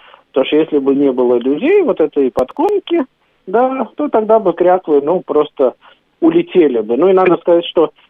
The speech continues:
тех крякв, которых мы видим, ну, все равно в Риге, в Елгаве, в Кулдыге, в Резекне, да везде-везде, э, зимой, это часть наших птиц, но большинство все-таки птиц, э, с более северных регионов.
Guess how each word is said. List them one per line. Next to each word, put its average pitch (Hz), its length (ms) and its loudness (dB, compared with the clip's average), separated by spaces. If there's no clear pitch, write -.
тех 185 280 2
крякв, 160 420 0
которых 135 460 -2
мы 135 120 0
видим, 120 520 -2
ну, 226 200 -4
все 127 160 -2
равно 110 260 -6
в 110 60 -10
Риге, 175 520 0
в 123 60 -6
Елгаве, 143 640 2
в - 80 -6
Кулдыге, 139 680 -2
в 117 180 -6
Резекне, 135 680 0
да 120 140 -6
везде-везде, 120 800 -4
э, 151 200 0
зимой, 180 440 0
это 190 380 0
часть 208 400 0
наших 247 500 -2
птиц, 370 300 -2
но 170 160 -2
большинство 175 580 -2
все-таки 220 520 -4
птиц, - 360 -12
э, 180 280 0
с - 20 -16
более 190 380 0
северных 170 460 0
регионов. 143 600 0